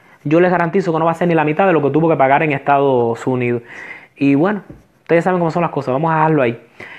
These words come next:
Eh, dice Lenel Cruz, "Médico, toma agua". No, no, yo estoy bien hidratado.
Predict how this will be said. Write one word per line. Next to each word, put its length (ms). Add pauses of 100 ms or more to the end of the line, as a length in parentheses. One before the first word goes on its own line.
(140)
Eh, 420
dice 240
Lenel 300
Cruz, 380
"Médico, 360
toma 360
agua". 240
No, 240
no, 180
yo 80
estoy 160
bien 160
hidratado. 540